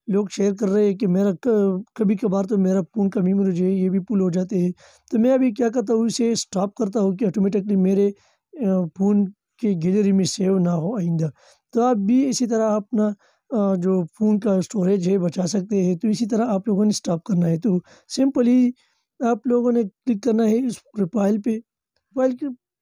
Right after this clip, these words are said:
प्रोफाइल पे क्लिक करने के बाद ये साइड पे आप सबके सामने ये एक निशान है,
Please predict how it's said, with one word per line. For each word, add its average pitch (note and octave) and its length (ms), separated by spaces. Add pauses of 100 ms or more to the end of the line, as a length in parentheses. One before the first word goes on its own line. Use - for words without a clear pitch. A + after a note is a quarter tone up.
(200)
प्रोफाइल C4 320
पे C4 180
क्लिक A3 260
करने A#3+ 260
के G#3+ 120
बाद G3+ 280
ये A3 120
साइड G#3+ 440
पे A3 100
आप G3+ 140 (300)
सबके A3 360
सामने G#3 460
ये G#3 360
एक G3+ 220 (100)
निशान F#3+ 420
है, G3+ 180